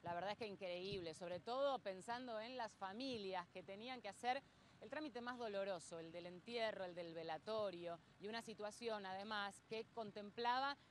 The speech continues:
ya, eh, una, un antecedente doloroso, porque estamos hablando de una mujer de, eh, cuarenta y un años, de otra de cincuenta y tres, que estaban internadas en el Hospital Muñiz.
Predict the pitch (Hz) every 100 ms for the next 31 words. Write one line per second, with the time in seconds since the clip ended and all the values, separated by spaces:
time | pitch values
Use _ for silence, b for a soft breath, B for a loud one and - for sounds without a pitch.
0 | - - 220 262 - - 190 190 180 185
1 | 247 247 233 214 202 190 180 - - -
2 | 254 262 240 240 269 247 196 226 277 -
3 | 180 175 170 226 226 208 220 220 208 208
4 | 196 - 233 247 B B - 170 208 233
5 | 190 180 170 180 180 185 190 233 240 202
6 | 202 185 180 185 175 175 185 190 233 247
7 | 196 - 285 302 190 165 156 156 160 151
8 | 147 151 - B B 160 160 156 147 156
9 | 170 170 175 202 226 240